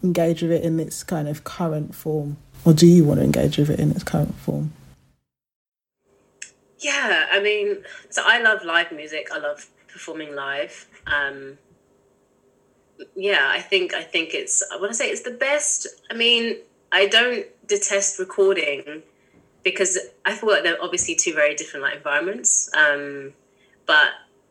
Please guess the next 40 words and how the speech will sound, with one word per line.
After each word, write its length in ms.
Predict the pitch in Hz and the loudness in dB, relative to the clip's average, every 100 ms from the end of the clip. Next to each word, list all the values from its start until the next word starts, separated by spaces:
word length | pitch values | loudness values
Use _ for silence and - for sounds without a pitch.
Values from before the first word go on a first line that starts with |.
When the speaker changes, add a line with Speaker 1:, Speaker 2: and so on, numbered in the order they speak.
| _ _ | _ _
Speaker 2:
I 100 | 190 | 0
miss, 340 | 185 196 196 - | 4 4 4 2
I 140 | 165 | 0
definitely 380 | 170 180 180 170 | -2 -2 0 0
miss 360 | 165 160 - - | 0 2 0 0
playing 260 | 175 156 151 | -2 -2 -2
live, 460 | 151 143 139 143 | 2 2 2 -2
like, 480 | 143 139 - - - _ - | -4 -4 -4 -12 -20 _ -8
with 140 | 170 | -6
my 140 | 151 143 | -2 0
band. 340 | 156 147 143 | 4 4 4
And, 260 | 147 143 120 _ _ _ _ | -2 -6 -12 _ _ _ _
you 100 | - | -2
know, 100 | 165 | 4
I 80 | 160 | 4
haven't 260 | 160 170 151 | 4 -2 0
done 160 | 156 | 0
a 40 | 156 | 0
major 300 | 156 156 151 | -2 -4 -4
tour, 220 | - 156 | -6 -2
or 480 | 147 147 139 156 - - | -2 -2 -4 -6 -8 -12
really, 260 | 160 147 147 | -8 -6 -4
I 40 | |
haven't 220 | 156 - - | -4 -4 -6
really 200 | 147 147 | -8 -8
toured 480 | - 180 160 151 | -4 -2 0 -4
extensively 960 | - - - 165 165 151 151 147 147 - _ _ _ _ - | -6 -6 -4 0 -2 -2 -4 -4 -6 -12 _ _ _ _ -10
before. 440 | 175 - 196 156 | -8 2 2 2
So 440 | 147 180 165 165 - - | 2 2 4 2 0 -4
I 80 | 185 | -4
probably 260 | 190 240 220 | 0 2 4
miss 200 | 208 196 | 2 2
it 80 | 190 | 0
even 260 | 175 165 | -2 -2
more 360 | 170 170 143 147 | -2 -2 -2 -4
if 120 | 147 | -2
I'd 200 | 156 151 | 0 0
done 220 | 160 147 | 0 -2
that. 300 | 151 139 120 - _ - | 0 0 0 -2 _ 0
<laughs> 100 | - | 2